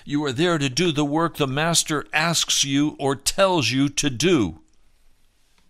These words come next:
What would you think if a slave would say to his master, "No, I'm sorry, I can't go in the field and work today because I have my own garden about a mile away and I need to go work in my own field today"?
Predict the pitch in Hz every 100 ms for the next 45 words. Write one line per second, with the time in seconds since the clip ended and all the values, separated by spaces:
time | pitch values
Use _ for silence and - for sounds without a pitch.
0 | - - - - - 151 170 165 170 208
1 | 196 135 123 127 110 - 180 175 147 113
2 | 139 127 - 160 147 131 127 151 147 -
3 | 123 139 139 135 - 160 143 127 - 202
4 | 175 123 160 147 120 107 165 156 127 117
5 | 135 175 170 135 117 117 - - - -
6 | - 143 - 160 151 143 170 165 156 151
7 | 165 185 175 123 143 165 156 120 123 127
8 | 131 127 127 151 160 156 135 135 139 131
9 | 123 151 156 151 139 127 139 131 143 139
10 | 120 117 117 120 117 90 - 123 98 90
11 | 104 87 87 78 80